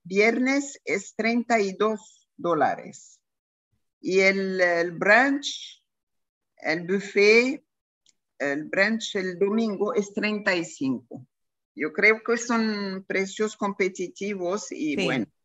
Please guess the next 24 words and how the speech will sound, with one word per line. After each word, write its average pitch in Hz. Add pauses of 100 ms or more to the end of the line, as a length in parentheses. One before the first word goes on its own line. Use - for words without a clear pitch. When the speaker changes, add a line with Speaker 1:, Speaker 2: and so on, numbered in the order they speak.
Speaker 1:
y -
pueden 139
ser 143 (240)
interesantes 147
para, 139 (760)
para 175
un 185
viaje 156 (760)
a 156
Marruecos. 143
Speaker 2:
Proba-, 165 (260)
probar 175
Speaker 1:
El 175
Speaker 2:
cosas 196
Speaker 1:
primer 285
Speaker 2:
nuevas, 202
¿no? 170
Speaker 1:
viaje, 233 (160)
el 151
primer 196
viaje. 156
Luego 196
<laughs> 214
tienen 214